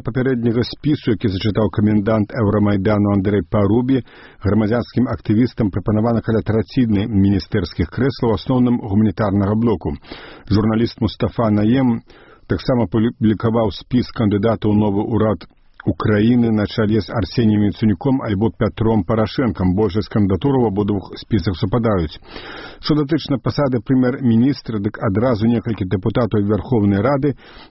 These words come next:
паведамілі, што на гэтую пасаду узгодненая кандыдатура лідара фракцыі «Бацькаўшчына» Арсенія Яценюка.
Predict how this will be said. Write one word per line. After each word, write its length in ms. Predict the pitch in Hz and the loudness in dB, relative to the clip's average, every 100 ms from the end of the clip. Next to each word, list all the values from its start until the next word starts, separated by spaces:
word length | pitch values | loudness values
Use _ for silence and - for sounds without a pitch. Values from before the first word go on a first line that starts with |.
| - | -2
паведамілі, 480 | 113 139 139 131 | 0 2 2 0
што 160 | 107 - | 0 0
на 160 | 113 101 | 0 0
гэтую 240 | 104 104 | 0 -2
пасаду 560 | - - 131 123 135 - _ _ | -2 -2 0 2 0 -2 _ _
узгодненая 640 | 120 85 113 107 104 104 | -2 2 2 2 2 2
кандыдатура 560 | 95 104 95 95 135 120 110 | 0 0 0 0 0 2 2
лідара 240 | 104 104 | 0 -2
фракцыі 480 | - 110 98 - 104 | 0 -2 -2 -2 0
«Бацькаўшчына» 720 | 110 127 - 120 - 123 120 | 0 -2 -4 -4 0 0 0
Арсенія 560 | 117 101 - 107 98 98 | -2 -6 -2 2 2 2
Яценюка. 480 | - 113 110 - | 0 0 0 0